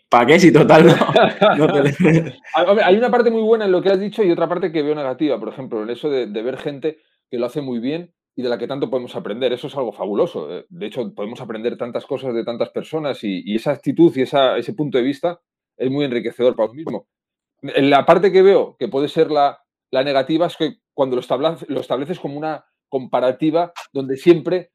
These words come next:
Speaker 2: eh, te ves, eh, como por debajo, ¿no? Yo creo que la aceptación del talento ajeno y aprender de él y de un poco de todas las demás personas,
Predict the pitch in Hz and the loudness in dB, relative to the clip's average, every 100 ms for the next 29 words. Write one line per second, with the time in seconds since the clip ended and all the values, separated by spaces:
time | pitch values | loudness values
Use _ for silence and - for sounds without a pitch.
0 | _ _ - 127 123 135 135 135 131 123 | _ _ -6 -4 -2 -2 -2 -4 -4 -2
1 | 113 104 - _ - 127 107 131 120 131 | -4 -6 -12 _ -6 -6 -2 -2 0 -2
2 | 139 - 143 156 147 156 165 147 143 - | -2 -4 -8 -4 -2 0 -2 -2 -6 -6
3 | 131 - 175 151 _ _ _ - 120 127 | -6 0 -2 -2 _ _ _ -8 -4 -4
4 | 117 135 135 156 151 147 143 139 135 - | -2 0 0 -2 -2 0 0 -2 -6 -6
5 | 160 123 117 120 120 135 139 160 135 117 | -4 -2 -2 -4 -4 -4 -2 -2 -4 -6
6 | - 120 110 143 135 139 143 101 139 139 | -10 -8 -4 -4 -6 -4 -4 -4 -4 -4
7 | 131 131 - 135 - 156 170 | -6 -8 -8 -8 -8 -10 -10